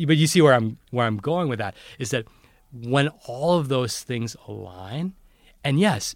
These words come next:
if your bliss is the intellectual pursuit of being an excellent stock picker, yeah, like, keep doing that, you know, and use all of this to,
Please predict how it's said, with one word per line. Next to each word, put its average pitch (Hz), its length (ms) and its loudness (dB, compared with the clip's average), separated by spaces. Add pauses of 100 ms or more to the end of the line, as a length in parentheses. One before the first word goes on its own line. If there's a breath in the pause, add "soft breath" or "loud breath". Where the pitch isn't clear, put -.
if 131 220 -4
your 143 480 4
bliss 113 760 -2 (560)
is 123 460 -2 (420)
the 123 200 -8
intellectual 127 680 0
pursuit 113 640 -2 (120)
of 95 380 -6 (560)
being 107 280 -2
an 101 100 -6
excellent 104 420 -8
stock - 360 -12
picker, 180 440 -10
yeah, 220 280 0
like, 123 280 0
keep - 380 -8
doing 240 320 0
that, 101 320 -4 (120)
you 127 140 2
know, 143 260 2 (420 soft breath)
and 147 260 6
use 208 380 4
all 117 340 0
of 98 140 -6
this 92 400 -6 (420 soft breath)
to, 196 440 4